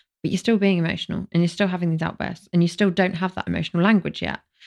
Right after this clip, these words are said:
You can't just take a tablet and be taught an emotional language, but it can make you feel, give you that bounce pad to be able to learn, if that makes sense. So I'm less depressed, I'm less anxious, so then I can help myself more.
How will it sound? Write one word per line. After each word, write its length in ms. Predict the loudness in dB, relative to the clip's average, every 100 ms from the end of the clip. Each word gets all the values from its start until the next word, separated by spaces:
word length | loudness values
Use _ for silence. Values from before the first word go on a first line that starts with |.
| -20 _
You 80 | -2
can't 200 | 2 2
just 120 | 0
take 140 | -2 -2
a 40 |
tablet 300 | 0 -2 -2
and 100 | -4
be 60 | -6
taught 260 | -2 -4
an 80 | 0
emotional 340 | 0 0 -2 0
language, 560 | 0 0 -4 -6 -8 -14 _ _ _ _
but 220 | 0 0
it 160 | -2 -2
can 160 | 0 2
make 240 | 0 -2
you 80 | -4
feel, 300 | -2 -4 -4 -10 _ _
give 120 | 0 2
you 60 |
that 200 | 2 0
bounce 280 | -4 -4 -8
pad 340 | -4 -4 -4 -12 _ _ _ _ _
to 420 | -2 0 2 -2 -6 _ _ _ _
be 120 | 4
able 300 | 6 2 -2
to 140 | -4
learn, 440 | -4 -2 -4 -10 -10
if 80 | -8
that 120 | -6
makes 180 | -6 -6
sense. 240 | -8 -6
So 80 | -2
I'm 160 | 0 0
less 320 | -2 -6 -16 _
depressed, 460 | -6 -6 -6 -10
I'm 120 | -8
less 240 | -6 -8 -10 -8
anxious, 340 | -8 -6 -10
so 160 | -6 -4
then 120 | -4
I 80 | -6
can 160 | -6 -2
help 220 | -2 -4
myself 360 | -10 -10 -10
more. 220 | -8 -8